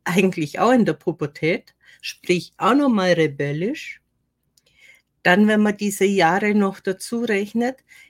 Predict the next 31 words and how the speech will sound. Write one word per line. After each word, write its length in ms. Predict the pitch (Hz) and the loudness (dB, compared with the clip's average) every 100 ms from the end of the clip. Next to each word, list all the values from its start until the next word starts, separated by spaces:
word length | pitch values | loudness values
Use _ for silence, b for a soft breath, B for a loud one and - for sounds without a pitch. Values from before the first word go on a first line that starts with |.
| b | b
in 180 | 240 226 | 2 2
einer 200 | 214 196 | 2 -2
sehr 320 | - 196 196 | -2 -2 -2
speziellen 880 | 202 208 196 - 208 202 220 208 202 | -4 -8 -8 -6 -4 -2 0 -2 -4
Zeit 460 | - - 175 180 - | -8 -2 -2 -2 -6
von 260 | - 175 | -6 -4
der 120 | 175 | -4
Schule 420 | 170 - 277 311 185 | -8 -4 -2 -2 -2
her, 500 | 156 139 160 202 277 B B - | -4 -4 -2 -2 -6 B B -4
wo 180 | 214 | 0
es 160 | 208 - | 0 -2
ja 160 | 185 156 - | -6 -8 -4
auch 260 | 220 262 | -2 -2
wieder 340 | 240 214 190 - | -4 -6 -8 -6
um 320 | 165 165 160 | -6 -6 -4
Wichtiges 840 | 202 202 - - 156 143 143 - - | -6 -6 -16 -16 -14 -12 -14 -16 -10
geht. 320 | 151 196 - _ _ B B B B | -6 -6 -6 _ _ B B B B
Also, 320 | - 208 202 196 B B B _ - | -6 -2 0 -2 B B B _ -6
das 180 | 220 - | -4 0
darf 260 | 233 - | -2 2
man 180 | 262 240 | 2 2
ja 140 | 190 - | 0 -4
alles 320 | 175 285 320 | -2 -2 0
nicht 200 | 269 214 | -2 0
unterschätzen, 1160 | 202 202 196 170 - 262 370 - - 165 147 147 b b | -2 -2 -4 -8 -4 -4 -6 -10 -8 -6 -6 -10 b b
wenn 220 | b 196 202 | b 0 0
diese 320 | 208 202 202 | -2 -4 -6
Schulabschlüsse 1080 | - 254 277 214 208 - 208 208 - 180 | -4 -4 -2 -4 -6 -6 -6 -6 -6 -6
angestanden 880 | - 175 185 185 - 170 165 165 175 | -6 -6 -6 -8 -10 -6 -6 -6 -8
sind 500 | 156 - 175 175 175 | -8 -6 -4 -4 -6
und 280 | 160 165 | -6 -6